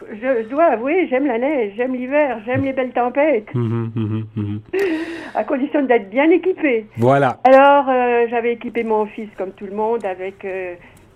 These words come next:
Speaker 1: ce qu'ils appellent la soute de motoneige, euh, les bottes de motoneige. Et moi, la deuxième année, oh, pour faire comme tout le monde et aussi pour avoir chaud, parce qu'on surveillait les récréations dehors,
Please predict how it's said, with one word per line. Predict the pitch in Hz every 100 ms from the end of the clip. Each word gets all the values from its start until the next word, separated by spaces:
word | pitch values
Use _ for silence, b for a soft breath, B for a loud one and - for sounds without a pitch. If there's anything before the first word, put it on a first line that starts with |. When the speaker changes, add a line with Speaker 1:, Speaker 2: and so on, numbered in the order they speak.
| -
Speaker 1:
ce | 170 -
qu'ils | 196 180
appellent | 175 208 180
la | 180 -
soute | - 214
de | 180
motoneige, | 196 196 247 254 277 311 349 330 349 339 339 B B 196
euh, | 180 175
les | 175
bottes | 233 214 240
de |
motoneige. | 226 220 247 247 269 285 294 330 294 240 247 b b b -
Et | 294
moi, | 277 269 196 208 233 240
la | 190
deuxième | 214 226 269 247
année, | 214 202 202 220 240 247 b b b -
oh, | 240 262 233 190 185 - _ -
pour | 202 -
faire | - -
comme | 202 175
tout | 247
le |
monde | 254 302 269
et | 220
aussi | 202 202 214
pour | 196 180
avoir | 180 175 165
chaud, | - 392 440 196 - B B B
parce | _ _ - 247
qu'on | 226 208 196 b b b -
surveillait | 269 226 233 240
les | 226
récréations | 214 220 - 208 208 - 226 208 180
dehors, | 185 247 359 311 170